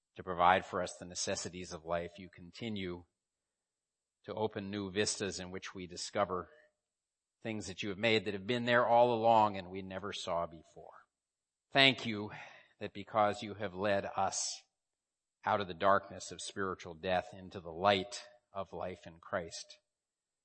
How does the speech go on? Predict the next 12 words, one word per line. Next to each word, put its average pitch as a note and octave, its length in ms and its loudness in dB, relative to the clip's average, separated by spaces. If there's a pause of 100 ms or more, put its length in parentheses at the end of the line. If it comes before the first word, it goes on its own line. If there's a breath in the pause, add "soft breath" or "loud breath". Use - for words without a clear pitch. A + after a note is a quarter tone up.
(420)
we G#2 80 -14
can F#2 180 -12
now F2 200 -2
appreciate E2+ 680 -12
those E2+ 320 -18
things. F2 200 -20 (680)
Father, A#2+ 300 8
protect - 640 -4 (120)
us - 520 -4 (720)
from G2 180 -8
being G2 320 -6
swept - 600 -4